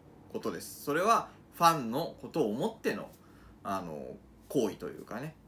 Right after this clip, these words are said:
ファンが求めるものを提供するっていうことですから。なので、まあ、男子軽量級、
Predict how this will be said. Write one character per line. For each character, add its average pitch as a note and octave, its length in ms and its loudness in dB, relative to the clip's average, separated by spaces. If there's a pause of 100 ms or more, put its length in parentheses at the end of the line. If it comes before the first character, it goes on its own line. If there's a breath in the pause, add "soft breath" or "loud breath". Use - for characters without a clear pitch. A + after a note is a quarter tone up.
(120)
フ F3+ 80 4
ァ F3 120 8
ン - 20 -2
が G#2 80 -4
求 G#3+ 260 2
め C4 140 6
る A#3 80 2
も G#3+ 140 2
の C#4+ 180 0
を - 40 -10
提 A3 180 -2
供 G2+ 160 -4
す - 160 -6
る A2+ 100 0
っ - 40 2
て - 220 -10
い G2 180 -6
う C2 180 -14
こ - 80 -8
と - 120 -10
で - 80 -16
す - 100 -14
か F2 120 -14 (1160 loud breath)
ら。 F3 120 -2
な A3+ 40 -2
の A#3 120 -2
で、 D4 320 2
ま A#2+ 300 2
あ、 E2+ 80 -8 (160)
男 A#2 240 4
子 G#2+ 240 -6
軽 G#2+ 280 0
量 G2 200 -6
級、 B2 440 -2